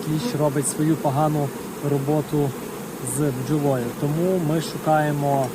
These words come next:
органічні методи боротьби з кліщем і в цьому році обробляємо щавлевою кислотою. Як ми її готуємо? Тож на літру води даємо тридцять грам щавлевої кислоти, а також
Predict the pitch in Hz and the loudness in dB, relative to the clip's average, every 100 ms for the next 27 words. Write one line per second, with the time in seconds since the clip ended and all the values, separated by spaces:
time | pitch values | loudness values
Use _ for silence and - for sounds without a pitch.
0 | - - - - 147 135 143 151 170 - | -8 -10 -10 -6 -4 -2 0 2 0 0
1 | - 139 151 170 160 139 127 135 123 143 | -2 0 2 2 0 0 0 -2 -2 -2
2 | 131 - 135 131 170 170 170 151 143 127 | -2 -2 -4 -2 2 2 2 -2 -2 -2
3 | 120 - 160 170 165 170 - 143 127 131 | -4 -4 -2 0 2 0 0 0 0 0
4 | 143 151 143 120 - 147 147 151 143 143 | 2 2 2 -2 -2 2 2 2 0 -2
5 | - 143 - 139 170 190 190 - - - | -2 -4 -2 0 2 2 2 -2 -6 -8
6 | - - - 160 208 190 151 147 143 147 | -8 -8 0 2 4 2 0 2 0 0
7 | 131 135 175 185 180 156 127 - - 156 | 0 0 2 2 2 0 -4 -6 -2 0
8 | 120 127 123 131 151 147 127 143 170 - | 0 -4 -4 0 4 4 4 2 0 2
9 | 156 135 143 156 180 180 147 143 147 135 | 0 2 2 2 2 4 2 2 2 0
10 | 156 170 165 143 143 151 151 - - 156 | 2 2 2 2 4 2 2 -2 4 6
11 | 151 143 135 131 151 139 - 143 190 220 | 6 6 4 2 0 -2 -2 -2 0 0
12 | - - - - - 143 151 - 185 | -2 -8 -8 -8 -2 0 2 2 4